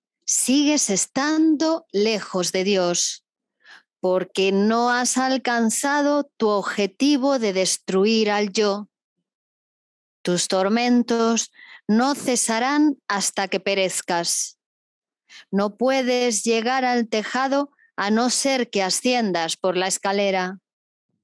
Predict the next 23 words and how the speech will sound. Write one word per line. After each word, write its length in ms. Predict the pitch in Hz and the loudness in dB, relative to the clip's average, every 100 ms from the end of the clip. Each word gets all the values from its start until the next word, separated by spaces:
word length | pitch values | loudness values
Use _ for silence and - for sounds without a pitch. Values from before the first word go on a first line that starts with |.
| _ _ _ - | _ _ _ -10
Si 220 | - 180 | -6 -6
faltan 880 | - - 247 262 254 226 226 233 226 | -8 -4 0 2 0 0 0 2 2
dos 320 | 240 269 - | 2 0 -2
travesaños, 1000 | - 240 220 - 269 311 262 185 170 - _ _ _ | -2 -2 -2 -2 0 2 2 0 -2 -8 _ _ _
no 220 | 208 254 | 0 0
podrás 440 | 254 254 269 285 233 | 0 0 0 0 -2
subir 520 | - 196 208 220 196 | 0 0 2 0 0
por 180 | 214 214 | -2 0
ella. 500 | 208 185 180 170 185 _ _ _ _ _ - | 0 0 0 -2 -8 _ _ _ _ _ -8
Si 220 | - 180 | -4 -2
la 220 | 170 175 | -2 -2
cuerda 560 | - 247 240 233 226 220 | 0 0 2 0 0 0
del 220 | 226 220 | 0 0
pozo 760 | - 185 170 - 165 156 - _ _ | 0 0 -2 -4 -2 -4 -6 _ _
es 300 | 233 233 196 | -2 0 -2
demasiado 800 | 175 156 170 - 247 226 170 160 | -4 -4 -4 -2 0 0 0 0
corta, 600 | 233 233 226 226 214 220 _ _ _ _ | 0 0 -2 -4 -4 -6 _ _ _ _
el 260 | 175 165 - | -4 -4 -4
cubo 560 | 233 254 226 180 - _ _ _ | -2 0 2 0 -2 _ _ _
no 300 | 196 208 214 | -4 -2 0
llegará 600 | 175 170 165 180 185 170 170 | 0 -2 -2 -2 0 0 0
al 100 | 170 | 0
agua. 480 | 165 156 156 233 | 0 0 -2 -6